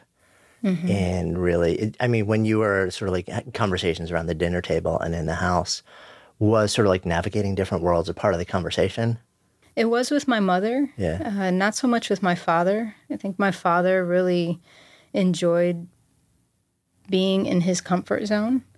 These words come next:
Speaker 1: And my mother never really was ever in a comfort zone. You know, she's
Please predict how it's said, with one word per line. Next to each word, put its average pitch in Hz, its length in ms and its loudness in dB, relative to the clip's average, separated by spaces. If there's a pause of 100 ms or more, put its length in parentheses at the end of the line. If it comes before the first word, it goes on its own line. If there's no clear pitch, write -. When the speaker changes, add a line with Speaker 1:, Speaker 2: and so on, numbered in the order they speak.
(440)
Speaker 1:
And 208 100 4
my 208 100 4
mother 214 240 2
never 202 320 2
really 196 540 0 (100)
was 185 220 0
ever 196 200 2
in 160 140 2
a 156 40 -4
comfort - 400 -6
zone. 190 320 -4 (160)
You 175 100 2
know, 170 140 4
she's 175 640 0